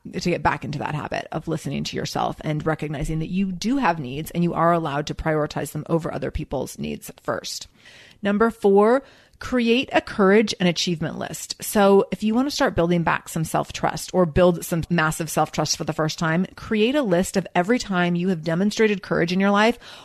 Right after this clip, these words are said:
and or every achievement in your life. And I'm telling you,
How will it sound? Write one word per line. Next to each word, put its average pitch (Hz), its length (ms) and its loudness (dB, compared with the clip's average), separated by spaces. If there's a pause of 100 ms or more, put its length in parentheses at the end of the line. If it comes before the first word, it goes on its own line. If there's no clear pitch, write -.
and 220 320 6
or 160 360 4 (400)
every 208 200 6
achievement 170 420 0
in 151 80 -4
your 139 100 -4
life. - 340 -4 (360)
And 196 80 2
I'm 214 120 6
telling 220 400 2
you, 285 240 4